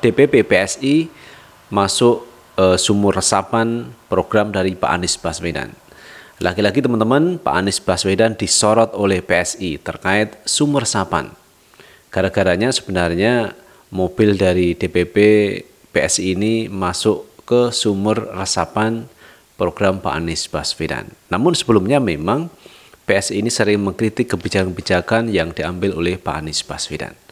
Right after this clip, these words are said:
Tetapi kali ini lebih memperkuat, teman-teman, eh, sindiran-sindiran yang cukup tajam yang dialamatkan kepada Pak Anies Baswedan. Katanya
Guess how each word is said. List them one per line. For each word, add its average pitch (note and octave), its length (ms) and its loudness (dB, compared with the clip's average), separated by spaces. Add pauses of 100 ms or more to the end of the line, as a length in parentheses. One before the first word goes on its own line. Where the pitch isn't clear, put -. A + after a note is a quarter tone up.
(340)
Tetapi F#2+ 400 0
kali G2+ 240 -2
ini C3+ 480 0 (480)
lebih F#2+ 320 -2
memperkuat, B2 720 0
teman-teman, F#2 640 -4 (640)
eh, D#2 160 -6
sindiran-sindiran G#2+ 880 2
yang F2+ 320 0
cukup - 320 -2 (240)
tajam G2 480 -2
yang F2 160 2
dialamatkan F2+ 720 -2
kepada G2 720 0 (400)
Pak - 160 -2
Anies - 160 -8
Baswedan. E2 560 -4
Katanya F#2 560 0